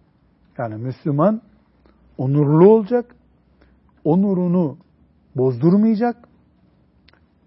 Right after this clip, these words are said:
onurunun bozulmasına müsamaha etmeyecek. Çünkü Müslümanlık bir şereftir. O şerefi korumak herkesin, e, her Müslümanın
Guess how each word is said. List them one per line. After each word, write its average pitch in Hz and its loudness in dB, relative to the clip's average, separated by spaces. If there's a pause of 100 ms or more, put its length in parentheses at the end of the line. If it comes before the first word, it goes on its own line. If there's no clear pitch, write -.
(200)
onurunun 185 -2
bozulmasına 185 -4 (340)
müsamaha 185 -2 (340)
etmeyecek. 160 -4 (1000)
Çünkü 127 -12
Müslümanlık 135 -8
bir 131 -10
şereftir. 185 -4 (520)
O 170 -4
şerefi 175 -2
korumak 185 -2 (320)
herkesin, 165 -4 (680)
e, - -14
her 127 2
Müslümanın 165 -2